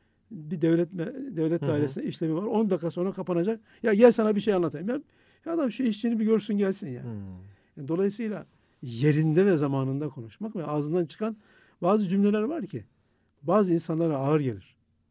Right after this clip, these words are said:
Speaker 1: Bazı cümleler var ki bazı insanlara hafif gelir.
Speaker 2: Hmm.
Speaker 1: Yani söyler, kibar söylersin.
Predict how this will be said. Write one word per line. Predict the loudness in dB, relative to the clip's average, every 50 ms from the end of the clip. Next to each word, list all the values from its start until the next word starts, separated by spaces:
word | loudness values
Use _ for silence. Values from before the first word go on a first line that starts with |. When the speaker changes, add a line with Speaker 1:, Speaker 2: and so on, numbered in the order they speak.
| _ _ _ _ _ _ _ _ _ _ _ _ 0
Speaker 1:
Bazı | 2 2 4 4 4
cümleler | 4 4 4 6 6 6 4
var | 4 2 0 0
ki | -2 -2 -2 2
bazı | 4 4 6 6 4 2
insanlara | 0 0 -4 -4 -2 -2 -2 0
hafif | -2 -2 -2 -2 -2 -4
gelir. | -4 -4 -6 -8 -16 _ -12
Speaker 2:
Hmm. | -10 -8 -8 -8 -10 -12 -14 -14 -16 -18 -20 -20 _ _ _ _ _ _ _ _ _ _ _ _ _ _ _ _ _ _ _ _ _ _ _ _ _ _ _ _ _ _ _
Speaker 1:
Yani | -12 -10 -10 -10 -10 -10 -10 -10 -12 -2
söyler, | 6 8 10 10 10 10 6 4
kibar | 2 4 6 6 6 4
söylersin. | 4 6 6 6 6 4 2 0 -4 -10 -10